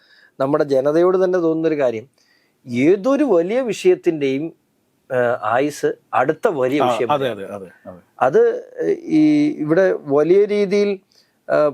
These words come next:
Speaker 1: പല വിഷയങ്ങൾ ചർച്ച ചെയ്തുകൊണ്ടിരുന്ന സമയത്താണ് നമുക്ക് ഹേമ കമ്മിറ്റി കിട്ടിയത്. ഹേമ കമ്മിറ്റി ഒരു രണ്ട് മൂന്നാഴ്ച എല്ലാവർക്കും ഭയങ്കര ആവേശകരമായ ഒരു കാര്യമായിരുന്നു. ആ,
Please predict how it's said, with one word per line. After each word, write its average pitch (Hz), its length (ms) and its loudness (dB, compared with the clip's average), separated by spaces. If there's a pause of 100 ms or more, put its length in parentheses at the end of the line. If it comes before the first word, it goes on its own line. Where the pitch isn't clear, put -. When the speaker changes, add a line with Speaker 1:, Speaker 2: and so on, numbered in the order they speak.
Speaker 1:
പല 147 200 2
വിഷയങ്ങൾ 180 420 0
ചർച്ച 147 260 -6
ചെയ്തുകൊണ്ടിരുന്ന 147 460 -2
സമയത്താണ് 113 640 -4 (500)
നമുക്ക് 120 300 -2
ഹേമ 123 320 0
കമ്മിറ്റി 127 320 -8
കിട്ടിയത്. 101 340 -20 (560)
ഹേമ 175 220 0
കമ്മിറ്റി 214 580 2
ഒരു 190 180 2
രണ്ട് 180 180 2
മൂന്നാഴ്ച 165 380 2
എല്ലാവർക്കും 147 480 0
ഭയങ്കര 131 280 -2
ആവേശകരമായ 127 800 0 (180)
ഒരു 120 240 0
കാര്യമായിരുന്നു. 120 480 -2 (720)
ആ, - 20 2